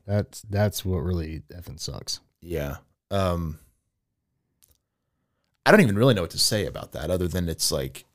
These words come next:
Speaker 2: I, I don't, you don't hear a lot of negative on this guy.
Speaker 1: Right.
Speaker 2: And
Speaker 1: I
Speaker 2: I
Speaker 1: will say this, most people that commit suicide, you don't hear a lot of negative on them.
Speaker 2: Like Robin Williams, right? You know, it's like
Speaker 1: They're all incredibly great people.
Speaker 2: It's, it's really sad,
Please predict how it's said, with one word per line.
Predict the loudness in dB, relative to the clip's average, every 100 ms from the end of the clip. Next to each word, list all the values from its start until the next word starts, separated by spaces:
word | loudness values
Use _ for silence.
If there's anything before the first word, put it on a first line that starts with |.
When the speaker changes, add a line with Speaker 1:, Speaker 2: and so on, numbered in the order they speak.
| -10
Speaker 2:
I, | -10 -8 0
I | 2 0 -2
don't, | -4
you | 2
don't | 6 6 6 -2
hear | 4 8
a | 10
lot | 8 6
of |
negative | 4 2 0 -4
on | -8
this | -4 -4
guy. | -4 -8 -12 -18 _ _ _
Speaker 1:
Right. | -10 -10 -16 _ _
Speaker 2:
And | -4 -2 -2 -4 -8 -12 _ _ _ _ _ _ _ _ _ _ _ -2
Speaker 1:
I | 6
Speaker 2:
I | 10
Speaker 1:
will | 10
say | 10 8
this, | 10 10 8
most | 8 8
people | 8 8
that | 8
commit | 6 4 4 2
suicide, | 0 2 2 0 0
you | -2
don't | -2 -2
hear | -4
a | -4
lot | -4 -6
of |
negative | -8 -8 -10 -10
on | -10
them. | -10 -12 -10
Speaker 2:
Like | -4
Robin | 0 0 -2
Williams, | -2 -4 -6 -6
right? | -4 -6
You | -8 -8
know, | -6
it's | -4
like | -2 0
Speaker 1:
They're | 2
all | 2 2
incredibly | 0 0 -2 0 -2 -2
great | -4 -6
people. | -10 -14 -20 -20 _ _ _ _ _ _ _ _
Speaker 2:
It's, | -6 -2 0 -2 -4 _ _ _ _ _
it's | -2 -2 2
really | 0 2
sad, | 0 0 0 -2 -6